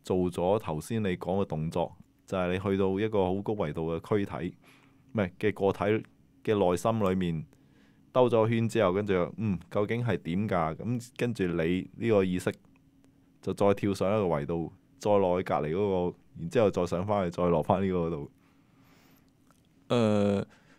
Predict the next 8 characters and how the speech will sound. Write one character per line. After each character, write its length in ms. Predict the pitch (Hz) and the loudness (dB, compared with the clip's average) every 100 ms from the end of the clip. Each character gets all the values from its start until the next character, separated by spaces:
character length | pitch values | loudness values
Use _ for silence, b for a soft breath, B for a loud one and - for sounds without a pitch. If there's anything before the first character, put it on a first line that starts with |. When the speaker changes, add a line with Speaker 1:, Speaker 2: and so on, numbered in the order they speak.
| b b _ _ _ _ _ _ _ _ _ _ 190 | b b _ _ _ _ _ _ _ _ _ _ 8
Speaker 2:
個 100 | 202 | 8
狀 480 | 139 - 92 95 104 | 8 4 2 2 0
態 400 | 104 98 101 104 | -2 -2 0 0
係， 880 | 107 92 - 82 80 67 69 67 113 - _ _ b b b b b _ _ _ _ _ _ _ _ _ _ _ _ _ _ - | 0 -2 -4 -4 -4 -4 -6 -6 -10 -16 _ _ b b b b b _ _ _ _ _ _ _ _ _ _ _ _ _ _ 0
應 120 | 165 | 4
該 80 | 165 | 4
噉 160 | 117 | 4
講， 260 | 113 76 | 4 2